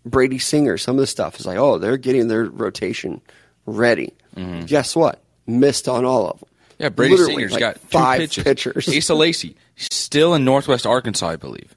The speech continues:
Speaker 2: It's like, call his ass up.
Speaker 1: Yeah.
Speaker 2: Or, you know, the other guy, the kids that they took last year, they took two high schoolers.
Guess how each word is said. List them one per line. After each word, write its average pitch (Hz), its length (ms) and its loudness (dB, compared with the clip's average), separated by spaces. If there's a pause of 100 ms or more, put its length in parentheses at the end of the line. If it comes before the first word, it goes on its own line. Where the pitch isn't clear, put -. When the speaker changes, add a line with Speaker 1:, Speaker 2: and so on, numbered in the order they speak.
(400)
Speaker 2:
It's - 140 -6
like, 107 240 -6
call 196 340 -2
his 127 200 -8
ass 170 460 -4 (180)
up. 285 400 0 (840)
Speaker 1:
Yeah. 139 140 2
Speaker 2:
Or, 170 200 6
you 151 180 -4
know, 147 140 2
the 147 140 0
other 160 180 2
guy, 151 220 2
the 113 140 -8
kids 160 260 -2
that 160 80 2
they 156 140 -2
took - 220 -6
last 180 280 2
year, 98 80 -2
they 98 80 -2
took - 200 -6
two 165 140 -2
high 170 160 -2
schoolers. - 500 -8